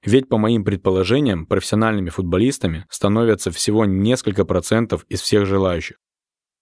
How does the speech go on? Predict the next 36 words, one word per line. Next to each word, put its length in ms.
Оставшиеся 720
без 200
контрактов 680
люди 240
находят 460
же 100
себя 300
в 40
другом 260
месте. 340
Уже 220
на 80
следующее 500
утро 300
после 300
этого 260
разговора 480
я 160
был 160
на 120
тренировке. 600
Просто 340
для 160
себя, 400
чтобы 320
не 100
спиться 380
и 20
не 140
переехать 500
на 100
П 180
М 120
Ж 240
на 140
вокзал. 400